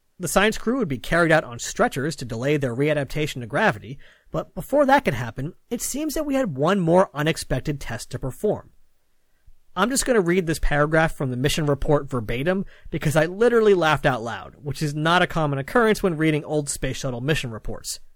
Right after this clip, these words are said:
Quote, A special cooling test to determine if the payload bay purge air could maintain vehicle cooling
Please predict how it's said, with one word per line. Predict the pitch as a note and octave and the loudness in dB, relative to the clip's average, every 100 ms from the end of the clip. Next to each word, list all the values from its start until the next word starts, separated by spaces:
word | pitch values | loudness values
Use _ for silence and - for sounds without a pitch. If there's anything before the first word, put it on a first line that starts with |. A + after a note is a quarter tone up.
| _ _ _ - | _ _ _ 0
Quote, | F#3 F#3 - - _ _ _ _ - | 6 6 4 -16 _ _ _ _ -6
A | A3+ | -4
special | - - C#4 C4 D#4+ | -2 0 0 0 -4
cooling | - A#3+ F#3 C3+ | -2 0 0 0
test | - A2+ - - | -4 -10 -12 -12
to | - | -6
determine | F3 D#3+ - B3 B3+ A#3 | -4 -2 -2 0 0 -2
if | E3+ | -6
the | C3 | -4
payload | - - A3+ B3+ A3+ D#3 | 0 2 4 4 4 2
bay | D#3+ E3+ | 0 0
purge | - - F#3 F#3+ F3 - | 0 0 4 4 4 -2
air | D#3+ E3+ G#2+ G2 - | -4 -2 -4 -8 -12
could | - C#3 | -6 -2
maintain | D#3 A3+ G#3 G#3 G3 | 0 0 -2 0 0
vehicle | C3+ D#3 G3+ G3 | 0 2 2 0
cooling | D#3 - C#4 D3 A2 C#3+ | -4 0 0 0 -4 -10